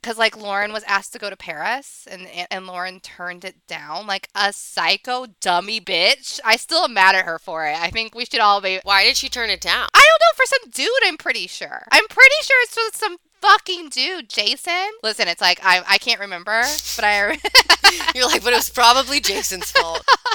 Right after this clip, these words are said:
Speaker 1: It was probably Jason's fault. I don't even like Lauren, but I'm just mad at any girl for not going to Paris when she's given the opportunity.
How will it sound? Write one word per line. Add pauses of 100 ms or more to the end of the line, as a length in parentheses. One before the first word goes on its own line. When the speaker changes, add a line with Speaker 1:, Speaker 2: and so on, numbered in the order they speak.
(300)
Speaker 1:
It
was
probably
Jason's
fault. (380)
I
don't (100)
even
like
Lauren,
but
I'm
just
mad
at
any
girl
for
not
going
to
Paris
when
she's
given
the
opportunity.